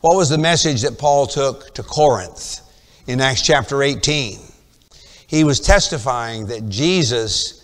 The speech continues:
is the Christ. It says very clearly, testifying that Jesus is the Christ.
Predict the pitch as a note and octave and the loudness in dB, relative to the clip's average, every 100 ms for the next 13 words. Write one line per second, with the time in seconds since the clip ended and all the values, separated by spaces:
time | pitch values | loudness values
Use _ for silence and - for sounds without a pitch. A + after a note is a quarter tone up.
0 | _ C#3+ C3+ G2+ A#2 - A2+ E2+ - - | _ -2 0 0 -2 0 0 0 -10 -10
1 | - - - _ _ _ _ _ - A#2+ | -10 -10 -20 _ _ _ _ _ -8 0
2 | E3 D3+ B2 D#3 C#3 E3+ F3 A2+ F2 - | 2 4 4 4 4 2 2 0 -6 -18
3 | _ _ _ - F#3 F#3+ D3+ A2+ A#2 G2 | _ _ _ 2 2 2 -2 -4 -4 -4
4 | E2 - - - _ _ _ B2+ G#2 B2 | -12 -18 -20 -20 _ _ _ -6 0 2
5 | F3+ D#3+ A2+ F#2 - - C3+ G2+ B2 - | 4 4 0 -4 -8 -6 -6 -6 -6 -4
6 | B2+ F#2+ G2 - - - | -4 -6 -14 -14 -12 -14